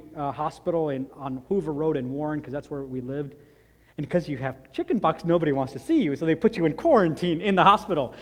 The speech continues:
It took them three hours for them to find somebody brave enough to come see me.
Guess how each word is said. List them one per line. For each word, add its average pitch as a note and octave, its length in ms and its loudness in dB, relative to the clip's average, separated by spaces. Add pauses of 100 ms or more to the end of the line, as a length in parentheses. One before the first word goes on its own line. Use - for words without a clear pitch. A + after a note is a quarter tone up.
(160)
It A3+ 160 8
took C#4 160 6
them A3+ 140 6
three D4+ 340 6
hours A3 560 8
for F3+ 120 -4
them F#3 180 2
to E3+ 60 0
find G#3+ 380 0
somebody E3 300 -2
brave E3+ 340 2
enough D3 200 -2
to D3 60 -10
come C#3 180 -8
see A#2+ 160 -14
me. F#2+ 240 -20